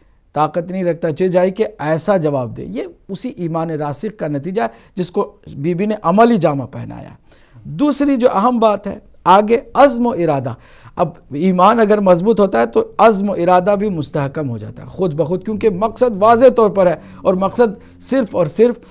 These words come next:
अल्लाह सुब्हानहू व तआला की रज़ा हासिल करना है और कोई चीज़ हासिल नहीं करनी है।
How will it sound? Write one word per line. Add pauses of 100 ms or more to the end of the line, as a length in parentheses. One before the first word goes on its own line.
(240)
अल्लाह
सुब्हानहू
व
तआला
की
रज़ा
हासिल
करना
है
और
कोई
चीज़
हासिल
नहीं
करनी
है।